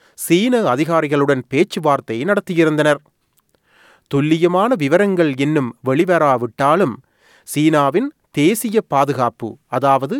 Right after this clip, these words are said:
National Security Case தொடர்பில் அவர்களை சீனாவின் வெளியுறவு அமைச்சகம் விசாரிக்க விரும்பியதாக தெரிய வந்துள்ளது.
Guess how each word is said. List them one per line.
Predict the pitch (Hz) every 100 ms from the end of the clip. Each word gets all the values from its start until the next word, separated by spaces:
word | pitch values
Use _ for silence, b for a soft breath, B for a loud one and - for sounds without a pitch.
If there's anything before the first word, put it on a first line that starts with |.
| 311
National | 117 120 160 - 226 214
Security | - 143 - 214 185 160 -
Case | 156 143 - -
தொடர்பில் | 131 139 170 190 127 127 214 b b b -
அவர்களை | 135 151 147 131 175 269 226
சீனாவின் | - 165 190 160 147 135 117
வெளியுறவு | 120 156 220 185 143 120
அமைச்சகம் | 117 143 - 151 151 117 b b b b
விசாரிக்க | 143 143 233 240 202 - 190
விரும்பியதாக | 127 156 175 156 127 117 139
தெரிய | - 226 208
வந்துள்ளது. | 180 165 160 151 151